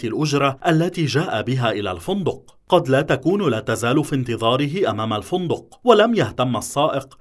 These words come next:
بكل ما حدث من اضطراب في الشارع.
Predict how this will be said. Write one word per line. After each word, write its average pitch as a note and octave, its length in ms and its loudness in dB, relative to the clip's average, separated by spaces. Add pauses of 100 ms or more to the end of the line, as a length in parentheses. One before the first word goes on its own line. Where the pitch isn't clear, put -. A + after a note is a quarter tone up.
(120)
بكل F3 440 4
ما G#2+ 120 -4
حدث C#3+ 380 -2
من E3 220 -2
اضطراب A2+ 640 -2
في - 60 -14
الشارع. D3+ 720 -4